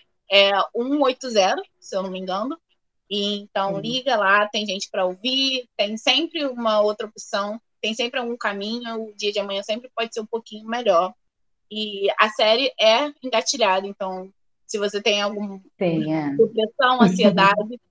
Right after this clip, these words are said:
Speaker 1: This Is Us é uma série que trata sobre distúrbios alimentares também, mutilação, então, cuidado antes de assistir. Pois é, é, faz, eu fiz assim e Luana adora.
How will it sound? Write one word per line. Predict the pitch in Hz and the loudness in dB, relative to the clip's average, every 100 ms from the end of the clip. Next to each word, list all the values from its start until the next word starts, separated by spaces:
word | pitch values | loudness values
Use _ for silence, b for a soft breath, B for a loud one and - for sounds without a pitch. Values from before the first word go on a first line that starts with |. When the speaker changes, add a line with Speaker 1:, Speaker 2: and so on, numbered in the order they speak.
| - _ | -20 _
Speaker 1:
This | 220 233 | -4 -4
Is | 233 | -4
Us | 214 214 214 | 0 0 2
é | 214 | 2
uma | 214 233 | 0 -2
série | 226 226 196 202 214 | -2 2 4 4 0
que | - 226 - | -6 -12 2
trata | 233 202 - 269 | 4 4 2 -2
sobre | 254 202 196 196 - _ | -2 -4 -2 -6 -8 _
distúrbios | 220 - 247 214 208 | -8 -2 -2 0 0
alimentares | 208 208 214 269 254 220 - | 0 -2 0 6 6 4 -4
também, | 196 202 226 240 254 269 _ _ _ | -8 -2 2 2 2 -8 _ _ _
mutilação, | 220 214 240 226 311 - 233 240 254 262 _ _ | -8 -2 2 2 2 2 4 4 0 -8 _ _
então, | - 196 202 208 208 214 _ _ _ _ | -6 -4 -4 -8 -12 -18 _ _ _ _
cuidado | 233 214 190 196 | -4 4 4 4
antes | 202 208 208 | -2 -8 -8
de | |
assistir. | 202 - 214 - _ _ _ _ _ | -8 -6 -10 -12 _ _ _ _ _
Pois | 208 226 | 2 4
é, | 226 240 | 2 6
é, | 240 220 - | 6 6 8
faz, | 240 254 - | 8 8 4
eu | 214 240 277 359 | 6 10 10 8
fiz | 277 285 | -2 0
assim | 233 233 262 277 | 2 0 -4 -6
e | 269 | -6
Luana | 254 240 233 262 302 | 0 4 4 4 4
adora. | 233 208 180 170 | 6 6 6 0